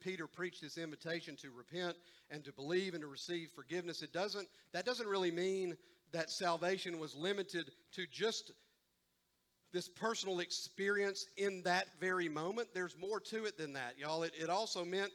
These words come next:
that their repentance and faith in Christ would usher them into a whole new world, into a new sphere of life called the kingdom of God. And then into being part of this final deal, this restoration, which we'll talk about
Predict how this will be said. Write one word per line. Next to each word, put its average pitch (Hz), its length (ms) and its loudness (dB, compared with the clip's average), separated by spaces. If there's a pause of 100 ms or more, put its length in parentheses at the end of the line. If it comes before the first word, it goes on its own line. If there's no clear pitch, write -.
(180)
that 180 140 2
their 185 140 0
repentance 208 560 -2
and 156 160 -4
faith 214 340 2
in 160 140 -4
Christ 196 500 0
would 160 220 -4
usher 202 360 0
them 180 240 0
into 185 340 -4
a 151 40 -4
whole 170 180 -4
new 160 140 -6
world, 175 380 -4 (400)
into 185 260 -2
a 175 60 0
new 202 160 0
sphere 185 280 2
of 143 80 -2
life 190 300 4
called 170 200 0
the 160 40 -8
kingdom 180 320 -2
of 143 140 -12
God. 156 300 4 (960)
And 185 120 0
then 233 120 6
into 202 180 2
being 202 400 2 (160)
part 226 280 4 (100)
of 185 280 4
this 175 240 -2
final 185 600 2 (100)
deal, 175 420 0
this 147 280 -6 (420)
restoration, 165 920 0
which 143 180 -10
we'll 139 120 -12
talk 156 280 -2
about 135 340 -4